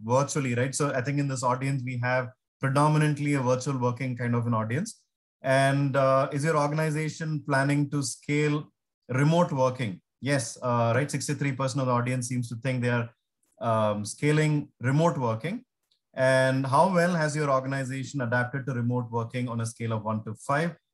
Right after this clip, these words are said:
Adapted successfully, forty-seven percent, better than expected, twenty-two.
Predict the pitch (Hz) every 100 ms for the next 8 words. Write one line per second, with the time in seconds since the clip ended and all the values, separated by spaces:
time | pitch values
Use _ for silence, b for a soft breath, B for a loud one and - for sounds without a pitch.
0 | - 123 135 143 160 139 - 160 - 156
1 | - 123 151 175 131 120 135 127 139 135
2 | 143 139 123 170 151 131 156 165 143 -
3 | 139 117 147 135 131 123 196